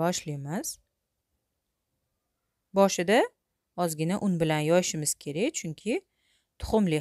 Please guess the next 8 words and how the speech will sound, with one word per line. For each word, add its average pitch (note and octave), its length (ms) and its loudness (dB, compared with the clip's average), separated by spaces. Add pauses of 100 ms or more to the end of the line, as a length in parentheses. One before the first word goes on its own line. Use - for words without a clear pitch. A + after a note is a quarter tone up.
xamir D#3+ 420 0 (140)
yopishqoq G#3 540 2
bo'ladi, D3 360 -2
tezda G#3 320 0
yopishib - 400 -4
qoladi. D3 460 -2 (2250)
Xamir G3 320 4
kattalashgandan E3+ 760 0